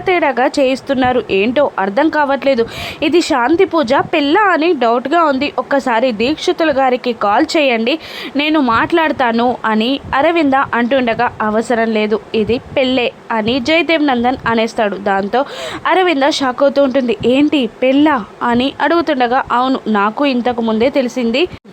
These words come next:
మనం చెప్పిన మాటలతో వివేక్ ఇన్స్పైర్ అయి జానుతో కలిసి ప్లాన్ చేసి ఇలా పెళ్లి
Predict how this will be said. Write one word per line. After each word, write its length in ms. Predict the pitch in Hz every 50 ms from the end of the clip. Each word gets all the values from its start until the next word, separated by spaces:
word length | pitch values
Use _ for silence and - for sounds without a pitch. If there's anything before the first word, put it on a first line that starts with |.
| - - -
మనం 280 | 233 240 247 262 311 370
చెప్పిన 360 | 381 - 339 - - 302 285 285 269
మాటలతో 560 | 247 247 240 247 240 269 262 226 220 233 262 285 247 180 185
వివేక్ 400 | 202 214 202 208 240 269 285 - - - -
ఇన్స్పైర్ 640 | 254 269 262 - - - - 339 311 294 262 233 233
అయి 180 | 240 254 254 175 185 185 -
జానుతో 500 | 208 196 202 233 262 285 285 233 - 247 262 -
కలిసి 260 | 262 233 214 - 254 254 - -
ప్లాన్ 320 | 285 247 240 285 339 339 311 -
చేసి 260 | 262 240 240 - 269 - - - 233
ఇలా 180 | 220 214 214 240 - -
పెళ్లి 240 | 214 214 220 233